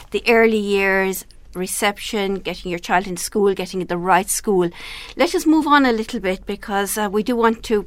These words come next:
kind of progress up to secondary school. So say your child is now in primary school, they are, um,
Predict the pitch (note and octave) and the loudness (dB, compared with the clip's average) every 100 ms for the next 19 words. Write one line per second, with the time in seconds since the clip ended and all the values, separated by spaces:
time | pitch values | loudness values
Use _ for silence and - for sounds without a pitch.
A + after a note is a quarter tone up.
0 | - A3 G3+ - A3 G#3 G#3+ - A3 - | 0 0 0 0 0 2 0 0 -4 -2
1 | A3+ - G3 - G#3 - G#3 F#3+ - - | -4 -2 -4 -2 -2 0 -2 -2 -4 -12
2 | - - C#4 C4+ - F#4 E4+ E4+ - D4+ | -10 2 4 4 4 6 6 4 2 4
3 | C4+ B3 - A#3+ B3+ A#3+ - A3+ G3+ F#3+ | 4 2 -2 2 2 2 0 2 4 4
4 | G#3 G3+ - A3 G#3 F#3+ F#3+ G3+ - G3+ | 0 -2 -2 2 2 2 0 -2 0 2
5 | F#3+ F#3+ F#3 F#3 F#3 E3 F3+ F3 F3 F3 | 4 2 0 -2 0 2 4 6 4 0
6 | - - - E3 D#3 D#3+ | -10 -16 -6 -2 0 -2